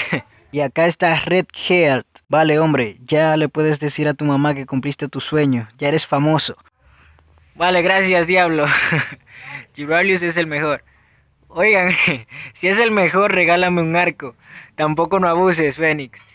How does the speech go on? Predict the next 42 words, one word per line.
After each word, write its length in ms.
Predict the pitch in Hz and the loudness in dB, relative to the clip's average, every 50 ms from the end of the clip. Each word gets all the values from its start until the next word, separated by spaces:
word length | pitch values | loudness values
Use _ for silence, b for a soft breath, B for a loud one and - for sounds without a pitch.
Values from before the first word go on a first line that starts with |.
| B B _ _ _ | B B _ _ _
La 180 | 151 147 160 160 | -2 0 2 2
verdad 280 | 160 156 151 160 185 196 | 2 2 2 2 0 -2
que 180 | - - 240 | -2 -4 -4
tengo 300 | 202 - 214 208 208 208 | -2 0 0 2 2 2
bastante 400 | 196 180 175 - 185 196 175 175 | 2 2 2 0 -2 -2 -2 -2
piedra 380 | 151 - 180 180 170 156 147 147 | -4 -2 0 0 2 2 2 0
acá. 320 | 139 - 160 151 131 - - _ | 0 0 -2 -2 -2 -2 -6 _
Tengo 400 | - 151 160 180 180 185 185 170 | -10 -8 -6 -4 -2 0 0 -2
como 300 | - - 170 165 160 151 | -2 -2 -2 0 0 0
mil 280 | 151 170 190 208 214 208 | 0 0 0 0 -2 -4
quinientos 600 | _ - 180 156 156 165 180 185 180 190 180 151 | _ -6 -2 0 0 2 0 0 0 -2 -2 -2
de 100 | 151 135 | -4 -6
piedra. 480 | - - 180 175 160 143 139 135 - _ _ _ _ _ _ _ _ _ _ _ _ _ _ - - | -4 -2 0 0 2 2 0 -2 -4 _ _ _ _ _ _ _ _ _ _ _ _ _ _ -18 -10
Con 180 | - 143 147 165 | -4 -2 -2 0
eso 160 | 180 175 202 | 0 0 0
será 220 | 180 202 185 196 | 0 2 0 0
suficiente 640 | - - 185 180 170 151 - 196 190 185 170 165 160 | 0 0 0 0 0 0 0 0 0 0 0 0 0
para 220 | 139 156 151 147 147 | 0 2 0 2 0
hacer 280 | 135 - 170 175 175 | -2 -2 -2 0 0
una 140 | 170 175 160 | 2 2 2
buena 240 | 156 165 165 160 151 | 2 0 0 -2 -2
caja 280 | - 156 160 165 160 | -2 -2 -2 0 -2
de 120 | 151 156 147 | -2 -4 -4
zapatos. 640 | - 147 131 - 170 160 139 - 131 131 - - B B B B B B B B B B B B _ _ _ _ _ _ _ _ _ _ _ _ _ - 170 | -4 -4 -2 0 0 0 -2 -4 -8 -14 -14 -16 B B B B B B B B B B B B _ _ _ _ _ _ _ _ _ _ _ _ _ -4 0
Ah, 40 | 190 | 2
bueno, 240 | 202 214 208 202 - | 2 2 2 2 2
chicos, 260 | - 220 190 185 - | 2 0 0 0 0
también 260 | 185 180 185 202 220 | 0 0 2 2 2
les 120 | 226 202 | 0 0
quiero 180 | - 226 214 214 | 0 0 2 2
avisar 440 | 196 180 160 - 202 180 165 151 - | 2 2 2 2 2 2 2 0 -2
que 440 | - 156 156 156 151 151 151 147 139 | -4 -4 -2 0 0 0 0 0 0
acá 360 | 147 151 151 - 185 185 202 | -2 -2 -4 0 0 0 2
en 60 | 208 | 2
la 80 | 202 196 | 2 2
descripción 500 | 185 170 - 170 147 - - 196 190 180 | 0 0 -2 -2 -2 -2 -2 0 0 0
les 100 | 165 156 | 0 0
dejaré 320 | 160 - - 160 165 185 | -2 -2 -2 -2 0 2
el 120 | 196 202 208 | 2 2 2
link 280 | 202 202 190 165 139 - B B B B B B | 2 0 0 -2 -4 -6 B B B B B B
del 200 | 170 170 170 170 | -2 0 0 0
Discord 540 | 165 160 - - - 208 202 180 151 139 - | -2 -4 -4 -2 0 2 2 2 0 -2 -6